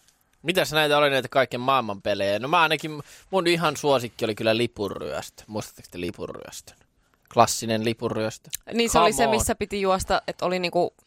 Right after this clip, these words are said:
Speaker 2: kenttä, jossa
Speaker 1: Mm.
Speaker 2: ollaan kahdella eri puolella, ja
Speaker 1: Yes.
Speaker 2: sitten siellä kentän päissä on ne liput, jois-, jotka pitää käydä nappaamassa sieltä
Speaker 1: Joo.
Speaker 2: toisen puolelta.
Speaker 1: Ja
Speaker 2: Ja
Speaker 1: jos
Speaker 2: sit siinä
Speaker 1: sä
Speaker 2: oli joku, että jos sä kosketat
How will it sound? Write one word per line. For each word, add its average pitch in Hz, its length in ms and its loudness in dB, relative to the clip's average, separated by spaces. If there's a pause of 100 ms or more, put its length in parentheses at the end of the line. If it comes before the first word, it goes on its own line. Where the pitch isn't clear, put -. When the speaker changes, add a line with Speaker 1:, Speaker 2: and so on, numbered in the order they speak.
(220)
Speaker 2:
kenttä, 208 440 -2 (160)
jossa 143 240 -2
Speaker 1:
Mm. 160 40 2
Speaker 2:
ollaan 160 180 0
kahdella 180 320 2
eri 143 160 0
puolella, 170 560 2
ja 127 80 2
Speaker 1:
Yes. 127 80 4
Speaker 2:
sitten 180 220 -6
siellä 160 200 0
kentän 156 400 -2
päissä 151 420 0
on 147 140 -2
ne 139 120 0
liput, 143 360 -4
jois-, 135 240 0 (100)
jotka - 180 -10
pitää 139 220 0 (200)
käydä 143 200 0
nappaamassa 113 600 -4
sieltä 123 120 2
Speaker 1:
Joo. 123 140 6
Speaker 2:
toisen 151 220 -2
puolelta. - 220 -2
Speaker 1:
Ja 127 40 2
Speaker 2:
Ja 131 60 6
Speaker 1:
jos - 80 4
Speaker 2:
sit - 60 -4
siinä 233 80 4
Speaker 1:
sä - 20 4
Speaker 2:
oli 214 80 2
joku, 202 100 -2
että 190 100 -2
jos 180 80 -6
sä - 140 -8
kosketat 214 720 0